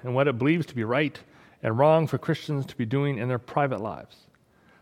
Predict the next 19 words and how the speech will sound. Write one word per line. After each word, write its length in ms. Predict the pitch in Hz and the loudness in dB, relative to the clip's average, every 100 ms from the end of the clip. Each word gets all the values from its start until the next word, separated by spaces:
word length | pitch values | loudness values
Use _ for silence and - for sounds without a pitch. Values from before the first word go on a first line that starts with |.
| - | 4
Paul 180 | 160 160 | 8 10
reminds 440 | 151 151 175 160 | 10 8 6 6
them 160 | 139 131 | 4 4
about 360 | 131 135 - - - | 4 2 0 -16 2
what 320 | 139 151 - | 4 4 2
is 480 | 170 190 170 113 - - | 6 8 6 2 -8 -10
important. 680 | 110 101 - 90 95 - - _ _ _ _ _ _ _ _ | -8 -8 -10 -10 -14 -20 -20 _ _ _ _ _ _ _ _
Here 160 | 147 | 4
is 100 | 147 | 4
a 80 | 139 | 6
reading 300 | 135 139 139 | 4 4 2
from 180 | - 123 | 0 2
Romans 480 | 127 131 123 117 - - | 2 2 0 -4 -10 -20
chapter 300 | - 127 - | -4 -4 -2
fourteen, 520 | 127 147 123 107 98 95 _ _ _ _ | -4 -4 -4 -8 -8 -12 _ _ _ _
verses 320 | - 113 113 - | -6 -4 -6 -6
one 260 | 107 98 | -6 -6
to 100 | 98 | -10
twelve. 500 | - - 87 - _ | -12 -10 -10 -12 _